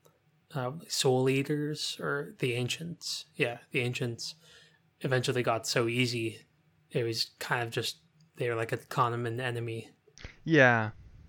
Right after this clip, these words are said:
Speaker 2: Yeah, and that's not to say, like, the previous God of Wars didn't reuse a lot of, a lot of enemies all the time. It's just, I felt like overall there were more enemy t-,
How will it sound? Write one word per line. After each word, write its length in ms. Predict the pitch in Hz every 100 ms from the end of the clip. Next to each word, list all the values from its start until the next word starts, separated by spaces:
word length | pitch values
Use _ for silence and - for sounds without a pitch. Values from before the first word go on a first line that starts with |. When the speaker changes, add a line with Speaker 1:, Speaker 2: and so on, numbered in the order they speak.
| - _ - - -
Speaker 2:
Yeah, 260 | 139 123 110
and 120 | 156
that's 200 | 208 233
not 100 | 220
to 80 | 190
say, 200 | - 165
like, 240 | 143 123 -
the 100 | 120
previous 400 | - 131 131 -
God 140 | 123
of 80 | 110
Wars 320 | 113 117 110
didn't 300 | - 110 110 _ - - _ -
reuse 640 | 131 117 120 113 107 107 107
a 60 |
lot 240 | 101 101 101
of, 60 | 101 _ _ -
a 100 | 117
lot 200 | 107 104
of 40 |
enemies 500 | 104 113 95 76 113
all 140 | - 110
the 60 | 90
time. 560 | - 110 117 82 78 - _ - - _
It's 160 | - -
just, 140 | -
I 100 | 107
felt 220 | 113 135
like 120 | 123 113 _ _ _ -
overall 720 | 135 110 110 107 110 117 139 - _ _ -
there 160 | 110
were 180 | 104 104
more 400 | 110 110 120 120
enemy 560 | 107 107 101 101 98 98 _
t-, 80 | _